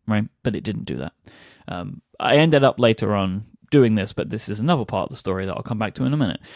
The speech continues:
So then I went to i cloud dot com because maybe there was stuff in there that I wasn't finding. People were telling me that there is a file, more like a more file recovery restore files thing. So I went to the restore files on i cloud dot com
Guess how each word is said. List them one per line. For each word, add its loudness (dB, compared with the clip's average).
So 4
then 6
I 6
went 4
to 4
i 4
cloud 2
dot -4
com 0
because -2
maybe 4
there 4
was 0
stuff 0
in 4
there 2
that 0
I 0
wasn't -2
finding. 4
People 2
were 8
telling 2
me 4
that 0
there 4
is 0
a -8
file, 4
more 2
like -2
a -2
more 2
file 4
recovery -2
restore -2
files -8
thing. -12
So 6
I 6
went 2
to 4
the 4
restore 4
files 2
on 0
i -2
cloud -4
dot -2
com -2